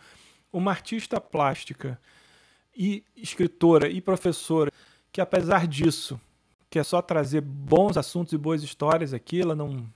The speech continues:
Carolina nunca botou isso na frente, ela bota a boa história na frente, o fato da nossa amizade tá registrada em todos os, os conteúdos que a gente grava,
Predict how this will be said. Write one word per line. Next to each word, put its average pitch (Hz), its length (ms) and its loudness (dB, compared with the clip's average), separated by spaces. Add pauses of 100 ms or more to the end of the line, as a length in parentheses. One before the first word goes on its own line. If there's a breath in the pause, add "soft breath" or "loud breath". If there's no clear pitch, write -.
(280)
Carolina 135 400 -4
nunca 160 440 -2
botou 165 240 0
isso 147 140 -6
na 143 80 -6
frente, 139 380 -4
ela 143 100 -4
bota 139 320 -2
a 131 40 -4
boa 165 260 2
história 151 320 0
na 135 100 -6
frente, 156 420 -10
o 143 200 -12
fato 151 340 -2
da 139 160 -2
nossa 147 240 -4
amizade 143 480 -2
tá 135 220 -6 (260 loud breath)
registrada 151 720 2
em 135 60 -4
todos 151 360 -2
os, 127 300 -6
os 160 160 -12
conteúdos 139 400 -6
que 139 100 -8
a 135 40 -4
gente 139 260 -8
grava, 131 480 0